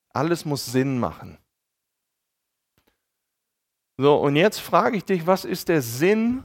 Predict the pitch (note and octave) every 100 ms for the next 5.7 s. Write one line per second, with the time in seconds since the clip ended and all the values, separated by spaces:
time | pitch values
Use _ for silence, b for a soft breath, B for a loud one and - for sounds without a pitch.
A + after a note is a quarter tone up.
0 | - - - D#3+ D#3+ E3 D#3 - B2+ C#3
1 | A#2 - - - - _ _ _ _ _
2 | _ - - - - - _ - - -
3 | - _ _ _ _ _ _ _ _ _
4 | _ _ _ _ _ _ _ _ _ _
5 | _ _ - B2 F3+ - -